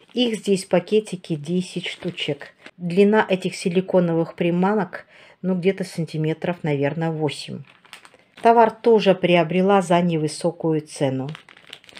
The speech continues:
Товар приобрела для своего брата, он увлекается рыбалкой. Что у меня в этом пакетике, я тоже не догадываюсь, я не смогла отследить трек. И это пришел ко мне замочек. Этот товар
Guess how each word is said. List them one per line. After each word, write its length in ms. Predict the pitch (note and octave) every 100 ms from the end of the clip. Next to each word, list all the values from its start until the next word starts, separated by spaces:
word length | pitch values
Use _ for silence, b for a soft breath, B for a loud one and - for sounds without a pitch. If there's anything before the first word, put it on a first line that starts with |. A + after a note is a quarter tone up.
| -
Товар 320 | G#3+ A3+ A3
приобрела 580 | F3+ E3 D#3 E3+ E3+ E3
для 260 | D3+ D#3+ D#3+
своего 540 | - E3+ D3+ D3+ D#3
брата, 520 | D3 D#3 F3+ - A3 A3 B -
он 160 | E3
увлекается 760 | D#3+ D3 C#3+ C#3 D#3+ D#3+ - D3
рыбалкой. 640 | B2+ C3 A#2 C#3+ - C#3 - _ _ _ _ _ _
Что 160 | - B3
у 60 | A#3+
меня 240 | A#3 A3+
в 80 | A#3
этом 240 | B3+ A3
пакетике, 600 | G3+ F3 - D#3+ D#3+ -
я 200 | E3+ G3
тоже 480 | G3+ - G3 E3 D#3+
не 180 | E3 E3
догадываюсь, 840 | D3+ D3+ F3+ A3 - F3 D#3+ D3+
я 100 | F3+
не 120 | F3 E3
смогла 460 | - E3 E3 F#3 -
отследить 640 | F3+ - D#3+ D3+ E3+ - _ -
трек. 340 | F3+ C#3 - - _ _ _ _ -
И 60 |
это 240 | C4+ C4+ B3
пришел 400 | A#3 A3+ B3+ A#3+
ко 180 | A3+
мне 380 | G#3+ G#3+ G#3+ A3
замочек. 920 | G3 F#3+ G#3+ G#3+ G#3 F3 - E3 D3 - - B B -
Этот 300 | A3 A3+ -
товар 380 | G#3 F#3+ F3